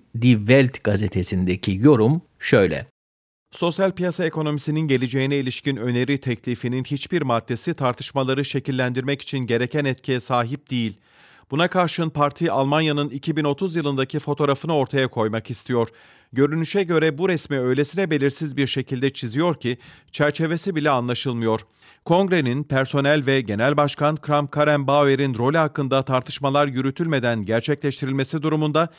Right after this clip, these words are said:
Speaker 2: C D U bunu bir atılım, parti içi uzlaşı mesajı olarak gösterecektir. Ancak bu durum partinin aylardır sadece kendisiyle meşgul olmasının bir sonucudur.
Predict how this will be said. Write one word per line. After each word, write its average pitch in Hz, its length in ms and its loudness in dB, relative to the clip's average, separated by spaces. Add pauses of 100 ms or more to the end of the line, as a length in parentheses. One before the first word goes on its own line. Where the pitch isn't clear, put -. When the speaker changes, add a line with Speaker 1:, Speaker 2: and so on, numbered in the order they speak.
(320)
Speaker 2:
C 151 340 2
D 156 140 2
U 165 200 2
bunu 147 220 0
bir 139 240 2
atılım, 127 400 -2 (280)
parti 139 340 0
içi 190 200 -2
uzlaşı 151 460 0
mesajı 170 380 -2
olarak 143 400 2
gösterecektir. 113 840 -2 (380)
Ancak 123 380 0
bu 135 100 0
durum 117 220 -2
partinin 123 580 -2
aylardır 123 540 2 (220)
sadece 151 540 0
kendisiyle 143 560 -2
meşgul 139 380 -2
olmasının 127 600 -2
bir 120 120 -2
sonucudur. 113 580 -4